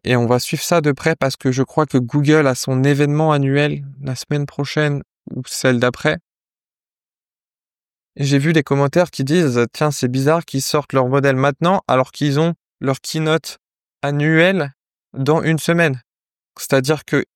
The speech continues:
ils vont peut-être proposer encore autre chose de plus gros dans leur keynote parce qu'en général, ils gardent toutes leurs grosses innovations pour leur keynote. Et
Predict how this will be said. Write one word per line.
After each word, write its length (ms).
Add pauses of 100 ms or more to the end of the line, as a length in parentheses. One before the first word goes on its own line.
(160)
ils 180
vont 180 (120)
peut-être 420
proposer 560
encore 420
autre 200
chose 420
de 120 (100)
plus 160
gros 400 (580)
dans 100
leur 120
keynote 340
parce 160
qu'en 160
général, 380
ils 100
gardent 380 (120)
toutes 280
leurs 180
grosses 460
innovations 540
pour 140
leur 160
keynote. 520 (1900)
Et 160